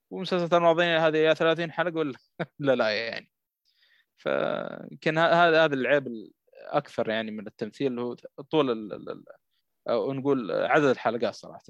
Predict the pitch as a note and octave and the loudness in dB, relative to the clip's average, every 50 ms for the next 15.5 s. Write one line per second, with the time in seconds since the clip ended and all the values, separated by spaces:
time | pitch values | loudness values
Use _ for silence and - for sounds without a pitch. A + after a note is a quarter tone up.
0 | _ _ - C3 C3+ C3 B2+ C3 C3 G#2+ G2+ - _ _ - - G#2 G2+ F2+ - | _ _ -12 -10 -8 -4 -2 -2 -2 -4 -6 -12 _ _ -18 -14 -14 -14 -12 -10
1 | - G#2+ G#2 - G2+ - - - - - _ _ _ _ _ _ _ _ _ _ | -10 -10 -10 -10 -12 -16 -16 -20 -20 -20 _ _ _ _ _ _ _ _ _ _
2 | _ - - _ _ _ _ _ _ _ _ _ _ _ _ _ _ _ _ _ | _ -20 -20 _ _ _ _ _ _ _ _ _ _ _ _ _ _ _ _ _
3 | _ _ - - D#3 F3+ G3 F#3 E3 - G3+ F3 _ - - E3+ D3+ F3 F3+ E3+ | _ _ 0 4 4 4 6 4 2 2 0 -2 _ -4 -2 2 4 6 4 4
4 | D#3+ C#3+ E3 D#3+ D#3+ D3+ - D3 B2+ B2+ B2 - - A#2+ G#2+ G2+ G#2+ G#2+ F#2+ - | 4 2 -2 -2 -2 0 -2 -2 -2 -2 -4 -2 0 0 0 -2 -6 -8 -10 -10
5 | _ - F#2+ A2 A#2+ B2+ C3+ C3 - - C#3+ D3+ C#3+ - - C3 A2+ D3 D3+ C#3+ | _ -12 -10 -8 -6 -6 -6 -6 0 2 4 4 4 2 0 0 2 2 2 2
6 | C#3 C3+ B2 C3 D3+ E3 - _ _ _ _ _ _ _ _ _ _ _ _ _ | 2 -2 0 0 0 -2 -2 _ _ _ _ _ _ _ _ _ _ _ _ _
7 | _ _ _ _ _ - - C#3 C#3+ D3+ D3 D3 - D3+ C#3+ C3+ C3 C3+ B2+ G#2 | _ _ _ _ _ -10 0 4 4 4 4 2 0 0 2 2 0 -2 -4 -10
8 | - - - _ _ _ _ _ - - C#3 D3+ D3+ B2 A2+ G#2+ F#2+ - _ - | -12 -16 -20 _ _ _ _ _ -8 0 2 2 2 2 0 -4 -8 -12 _ -20
9 | _ _ _ _ _ _ _ _ - E3 E3+ D#3 A#2 F2 C#3 D3 D3+ D#3+ D3+ - | _ _ _ _ _ _ _ _ -6 -4 -4 -2 -2 2 4 6 6 6 4 2
10 | - D3+ C3+ C3 A#2 F#2 F#2 B2+ C#3 D#3 F3 E3+ F#3+ F#3+ E3+ D#3+ F3+ F#3 E3+ C#3+ | -2 -6 -6 -6 -8 -10 -10 -10 -10 -4 0 2 4 4 4 4 4 4 4 4
11 | B2+ A2+ G#2 A2 A2+ A2+ - - - _ _ _ _ _ _ - D3+ D3+ E3+ E3 | 4 2 0 -2 -8 -10 -12 -16 -20 _ _ _ _ _ _ -6 0 2 2 2
12 | D3 D#3+ E3 D#3+ C#3 A#2+ A2 A2 A2 G2+ F#2 G#2+ G#2 G#2+ G2 F#2+ C#2 - E2+ D2 | 2 0 0 0 0 0 0 -2 -4 -6 -6 -8 -14 -14 -18 -18 -16 -14 -14 -14
13 | - - _ _ _ - - - - _ - - G#2 G2+ - - - D#3 C#3+ - | -16 -18 _ _ _ -20 -20 -20 -16 _ -4 -2 -2 -2 -4 -4 -4 -6 -4 -2
14 | - - D#3 C#3 B2 A2+ A2 A2+ G#2+ - - A2+ G#2+ G#2 G2 - - G#2+ G2+ F2 | -2 2 2 2 4 4 2 0 0 0 -2 -4 -4 -4 -6 -8 -10 -12 -12 -10
15 | - - G#2 G2 - F#2+ F#2 F2 - - | -10 -8 -8 -8 -8 -8 -10 -10 -12 -12